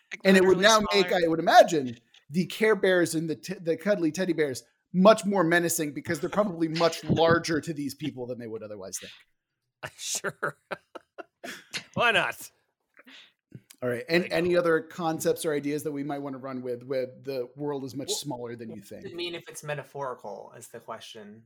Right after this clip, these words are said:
Speaker 4: Like, I
Speaker 2: Right.
Speaker 4: love the Lego thing, but what else could it mean if it's meta-, metaphorical?
Speaker 3: Well, what, what I
Speaker 1: Mm-hmm.
Speaker 3: thought, yeah, I, I was going more that direction myself. I was thinking, like, the world is much s-, more small than you think, meaning that, um, <clears throat> the, the people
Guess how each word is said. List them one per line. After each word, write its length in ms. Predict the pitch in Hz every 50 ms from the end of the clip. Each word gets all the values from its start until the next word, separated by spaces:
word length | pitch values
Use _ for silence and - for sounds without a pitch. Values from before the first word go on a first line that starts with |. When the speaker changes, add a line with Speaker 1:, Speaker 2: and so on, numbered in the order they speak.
| -
Speaker 4:
Like, 120 | 143 160 170
I 40 | 156
Speaker 2:
Right. 80 | 151
Speaker 4:
love 120 | 175 175 147
the 40 |
Lego 200 | 131 127 131 123 - _ _ -
thing, 120 | 95 92 101
but 80 | 110
what 100 | 120 123
else 200 | 131 135 139 -
could 100 | - 143
it 80 | 131 120
mean 120 | 123 120
if 80 | 113 110
it's 140 | 110 104 -
meta-, 180 | 113 104 104 104
metaphorical? 480 | 120 120 117 107 - - 117 104 92 - -
Speaker 3:
Well, 120 | - -
what, 180 | 139 143 156 - _ _ _ -
what 180 | 123 131 127
I 120 | 139 156 185
Speaker 1:
Mm-hmm. 80 | 185 175
Speaker 3:
thought, 260 | 156 120 104 90 -
yeah, 180 | 113 113 107
I, 140 | 92 101 107 -
I 80 | 113 120
was 160 | 117 123 98
going 240 | - 127 117 110 107
more 180 | 107 107 104 101
that 140 | 98 98
direction 300 | 95 110 98 92 - - 90
myself. 340 | 85 82 - - 92 85 87
I 60 | 90
was 120 | 90 92 -
thinking, 260 | 117 107 95 101 95
like, 280 | 95 90 87 85 - _ _ _ _ _ _ _
the 140 | - 113 127
world 240 | 120 131 147 156 147
is 100 | 123 110
much 220 | 135 127 - -
s-, 40 | -
more 280 | - 113 117 123 120 120
small 300 | - - - 117 113 110
than 100 | 107 101
you 80 | 95 92
think, 300 | - - 107 95 82 -
meaning 480 | 104 107 113 120 123 120 113 113 110 98
that, 380 | 92 101 95 92 90 87 - - _ _ _ _ _ _ _ _ -
um, 300 | 92 92 90 87 82 - _
<clears throat> 380 | - - - - 147 123 - _
the, 240 | 110 110 117 123 - _ _ _ _ _
the 240 | - 110 104 123 117
people 680 | - - - 180 196 185 - 185 160 147 143 127 120